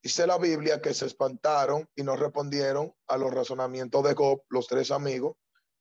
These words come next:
y él, esperando, y al ver que ellos no hablaban y ellos callando, entonces eso inspiró que Eliú se levantara a hablar a, a Job. Ya en el capítulo treinta y tres,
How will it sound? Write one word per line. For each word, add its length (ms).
y 140
él, 320
esperando, 840
y 100
al 140
ver 180
que 140
ellos 180
no 100
hablaban 680
y 100
ellos 200
callando, 680
entonces 640
eso 400
inspiró 760
que 160
Eliú 540
se 200
levantara 840
a 100
hablar 540
a, 420
a 120
Job. 300
Ya 100
en 80
el 100
capítulo 480
treinta 360
y 60
tres, 520